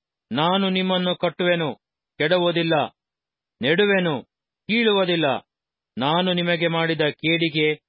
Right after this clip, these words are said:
ಪಶ್ಚಾತ್ತಾಪ ಪಡುತ್ತೇನೆ. ನೀವು ಹೆದರಿರುವ ಬಾಬೆಲಿನ ಅರಸನಿಗೆ ಹೆದರಬೇಡಿರಿ, ಅವನಿಗೆ ಅಂಜದಿರಿ. ನಾನು ನಿಮ್ಮನ್ನು ಅವನ ಕೈಯಿಂದ ತಪ್ಪಿಸಿ ರಕ್ಷಿಸಲಿಕ್ಕೆ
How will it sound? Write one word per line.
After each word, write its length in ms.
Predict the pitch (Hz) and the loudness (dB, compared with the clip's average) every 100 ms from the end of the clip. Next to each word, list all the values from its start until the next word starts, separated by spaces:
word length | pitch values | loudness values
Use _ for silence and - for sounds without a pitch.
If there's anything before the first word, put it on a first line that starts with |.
| _ _ _ | _ _ _
ಪಶ್ಚಾತ್ತಾಪ 800 | 135 143 - 165 165 - 160 147 | -4 -4 -2 0 0 0 -2 -2
ಪಡುತ್ತೇನೆ. 640 | 139 139 131 143 131 113 - _ _ _ _ _ - | -2 -4 -2 -2 -2 -4 -8 _ _ _ _ _ -4
ನೀವು 420 | 139 156 156 143 | 0 0 0 -2
ಹೆದರಿರುವ 800 | 123 151 170 160 156 151 143 127 - _ _ _ - | -2 0 2 2 0 2 0 -2 -8 _ _ _ -2
ಬಾಬೆಲಿನ 480 | 135 160 156 151 147 139 | 0 2 2 0 0 0
ಅರಸನಿಗೆ 600 | 139 156 165 175 165 135 104 _ _ 127 | 0 0 -2 -2 0 -2 -4 _ _ -4
ಹೆದರಬೇಡಿರಿ, 800 | 139 143 131 135 127 117 104 - _ _ _ | -2 0 0 -2 -2 -4 -6 -10 _ _ _
ಅವನಿಗೆ 640 | 120 160 170 160 165 190 | 0 2 0 0 0 0
ಅಂಜದಿರಿ. 800 | 196 _ 117 165 180 175 170 139 - _ _ _ _ 101 | -4 _ -4 0 0 0 0 -2 -6 _ _ _ _ -4
ನಾನು 400 | 127 165 196 196 | 0 2 2 0
ನಿಮ್ಮನ್ನು 400 | 185 185 180 175 | 0 0 0 0
ಅವನ 340 | 170 170 175 | 0 0 -2
ಕೈಯಿಂದ 400 | - 165 160 160 151 143 | 0 0 0 0 -2 -2
ತಪ್ಪಿಸಿ 540 | 160 160 175 143 151 131 - _ _ | -4 -2 -4 -2 -4 -6 -14 _ _
ರಕ್ಷಿಸಲಿಕ್ಕೆ 840 | 113 156 - 165 170 156 151 151 | -4 -2 -4 -2 -2 -2 0 -2